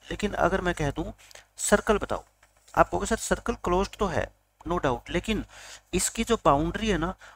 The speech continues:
वो line segment से मिलके नहीं बनी है, वो point से मिलके बनी है ना, curve है ये।" तो ये आपकी क्या है? Not a polygon।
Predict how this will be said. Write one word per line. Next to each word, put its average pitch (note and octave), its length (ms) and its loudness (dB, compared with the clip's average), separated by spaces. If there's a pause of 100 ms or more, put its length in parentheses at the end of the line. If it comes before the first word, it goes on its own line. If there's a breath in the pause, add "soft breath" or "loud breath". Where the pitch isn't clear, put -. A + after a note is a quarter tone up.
(100)
वो F#3+ 80 2
line F#3 440 4
segment E3+ 480 0
से - 180 0
मिलके D3 420 -2
नहीं E3+ 320 -4
बनी C#3 240 -2
है, B2+ 100 -4
वो E3 240 -6
point E3+ 300 2
से - 160 0
मिलके E3 260 -2
बनी G#2 180 -8
है B2 140 -6
ना, F#3 80 -6 (100)
curve G3 220 6
है G#2 200 0
ये।" G#2 80 -2 (340 loud breath)
तो D#3+ 60 -4
ये G3+ 380 0 (100)
आपकी D#3 240 -2
क्या D3 220 0
है? E3+ 260 2 (480 loud breath)
Not F#3 200 0 (920)
a E3 280 4 (1400)
polygon। C#3 300 2